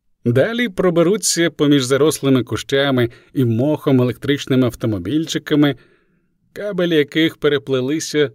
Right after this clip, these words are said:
з вузлуватими коренем дуба, що стримить просто посеред дитячої гоночної траси. А тоді вже важко хекаючи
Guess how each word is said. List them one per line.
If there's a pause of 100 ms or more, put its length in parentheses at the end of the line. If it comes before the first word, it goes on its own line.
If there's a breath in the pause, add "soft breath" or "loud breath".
з
вузлуватими
коренем
дуба, (500 soft breath)
що
стримить
просто
посеред
дитячої
гоночної
траси. (720)
А
тоді
вже
важко
хекаючи